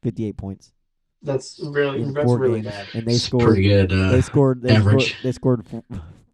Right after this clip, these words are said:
Speaker 1: fifty-eight in one quarter. That's awesome.
Speaker 2: They're, they're, uh...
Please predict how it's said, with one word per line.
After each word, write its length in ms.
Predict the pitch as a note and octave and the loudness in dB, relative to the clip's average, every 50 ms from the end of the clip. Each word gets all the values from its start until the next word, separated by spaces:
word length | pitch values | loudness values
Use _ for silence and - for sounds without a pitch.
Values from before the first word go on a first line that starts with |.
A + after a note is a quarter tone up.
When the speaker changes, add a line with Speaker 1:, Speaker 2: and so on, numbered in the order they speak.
| _ _ _ | _ _ _
Speaker 1:
fifty-eight 540 | - B2 A#2+ B2 - A#2 A2+ A2 G#2+ G#2+ B1+ | -4 -4 -4 -4 -6 -6 -4 -4 -6 -6 -8
in 160 | D#2+ G2+ G2 | -12 -14 -12
one 160 | F#2 F#2+ F#2 F2 | -12 -12 -12 -12
quarter. 240 | - F2 - A#2 - _ _ _ _ _ _ _ _ _ _ _ _ _ _ _ _ _ _ _ _ _ _ _ _ _ _ _ _ _ _ _ _ _ _ _ _ _ _ _ _ _ _ _ _ _ _ _ - | -14 -16 -16 -16 -20 _ _ _ _ _ _ _ _ _ _ _ _ _ _ _ _ _ _ _ _ _ _ _ _ _ _ _ _ _ _ _ _ _ _ _ _ _ _ _ _ _ _ _ _ _ _ _ -14
That's 140 | G#2 - G2 | -12 -10 -10
awesome. 200 | E2+ - - - - A2+ G#2+ G2+ G2+ - - _ _ _ _ _ _ _ _ _ _ _ _ _ _ _ _ _ _ _ _ _ _ - | -12 -12 -12 -12 -12 -12 -14 -16 -20 -20 -20 _ _ _ _ _ _ _ _ _ _ _ _ _ _ _ _ _ _ _ _ _ _ 0
Speaker 2:
They're, 260 | D3 D#3+ E3+ F3 E3+ | 2 2 2 2 0
they're, 360 | C#3+ D3 D#3+ E3 E3 D#3+ D3+ | -2 -2 0 0 0 0 -2
uh... 280 | C#3+ C3+ A#2+ A#2 A2 | -2 -4 -4 -6 -8